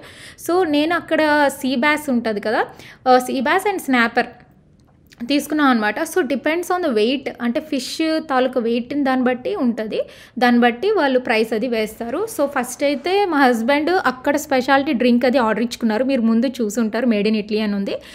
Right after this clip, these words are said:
So, ఇదేమో ఫ్రైడ్ సీ ఫుడ్, ఆ, ఇదేమో మా శామీ చీజ్ రావియోలీ ఆర్డర్ ఇచ్చింది with రొయ్యలు. అదైతే awesome, awesome, so good. మౌత్లో పెడుతుంటే కరిగిపోయినట్టు ఉంది, చాలా బాగుంది. ఎందుకంటే చీజ్ రావియోలీ అంటే ఆ షెల్స్‌లోని, పాస్తా షెల్స్‌లో చీజ్ ఉంటది,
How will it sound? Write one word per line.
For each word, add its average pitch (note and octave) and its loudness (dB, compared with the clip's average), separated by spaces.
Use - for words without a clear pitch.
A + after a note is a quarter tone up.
So, C#4+ 6
ఇదేమో C#4 4
ఫ్రైడ్ B3 2
సీ A#3+ 0
ఫుడ్, A#3+ 2
ఆ, A#3 4
ఇదేమో C4+ 4
మా D4+ 2
శామీ A#3+ 2
చీజ్ B3 4
రావియోలీ A3+ 2
ఆర్డర్ A3+ 0
ఇచ్చింది B3 2
with A#3+ -2
రొయ్యలు. A#3 4
అదైతే A#3+ 2
awesome, C#4+ 0
awesome, B3 2
so A#3 2
good. C#4+ 2
మౌత్లో A#3 0
పెడుతుంటే B3+ 0
కరిగిపోయినట్టు A#3 0
ఉంది, A#3 0
చాలా G3 -2
బాగుంది. G#3+ -4
ఎందుకంటే C4+ 0
చీజ్ D4+ 0
రావియోలీ C#4+ 4
అంటే C4+ 2
ఆ C#4+ 0
షెల్స్‌లోని, D4 0
పాస్తా B3 2
షెల్స్‌లో C#4 -2
చీజ్ D4 -2
ఉంటది, A#3 -2